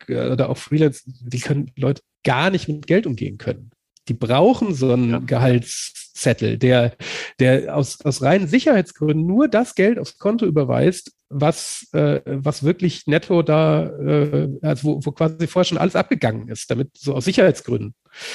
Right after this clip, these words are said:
Speaker 1: So, und danach muss man das Geld wieder zurückverteidigen, aber <laughs> was dann meistens auch nicht gemacht wird.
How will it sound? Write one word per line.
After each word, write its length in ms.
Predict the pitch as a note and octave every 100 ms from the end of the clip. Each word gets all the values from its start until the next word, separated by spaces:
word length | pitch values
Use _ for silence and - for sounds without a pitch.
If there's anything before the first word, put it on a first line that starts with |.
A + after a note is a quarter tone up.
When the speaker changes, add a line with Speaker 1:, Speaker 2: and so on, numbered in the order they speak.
| - - - - _ _
Speaker 1:
So, 200 | - C3+
und 100 | B2+
danach 320 | B2 C3+ D3
muss 200 | C#3 C#3
man 80 | C#3+
das 80 | B2+
Geld 160 | C#3
wieder 120 | C#3+
zurückverteidigen, 880 | B2+ F3+ - - - B2 A#2+ A2 B2
aber 300 | C3 C#3+ C#3 C3+ - - - - -
<laughs> 520 | - - - - -
was 120 | B2+
dann 140 | C#3+ B2+
meistens 260 | C3+ C#3
auch 100 | D3+
nicht 120 | F#3+
gemacht 300 | - B2 G2+
wird. 120 | -